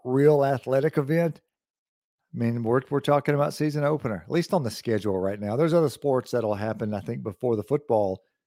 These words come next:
but you do have the, the September third Troy game.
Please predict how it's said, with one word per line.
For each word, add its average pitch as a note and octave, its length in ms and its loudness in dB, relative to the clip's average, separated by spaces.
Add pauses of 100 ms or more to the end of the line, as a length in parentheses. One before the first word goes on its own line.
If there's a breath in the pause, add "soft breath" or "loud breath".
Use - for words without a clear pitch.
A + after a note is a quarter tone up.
(220)
but C3+ 220 0
you D3 60 2
do D#3 200 4
have D3 380 4
the, C3 240 0 (180)
the A#2+ 80 -4
September C#3 460 -2
third C3+ 380 0
Troy C3+ 320 0
game. A2+ 400 -2